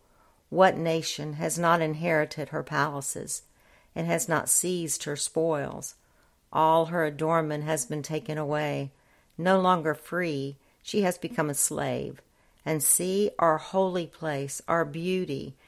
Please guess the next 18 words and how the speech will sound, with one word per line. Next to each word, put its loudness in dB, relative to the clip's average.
and -2
our 4
glory 0
have -4
been -6
laid -4
waste. -6
The -2
Gentiles 0
have 0
profaned -2
them. -4
Why 4
should -4
we -4
live 0
any 0
longer? 0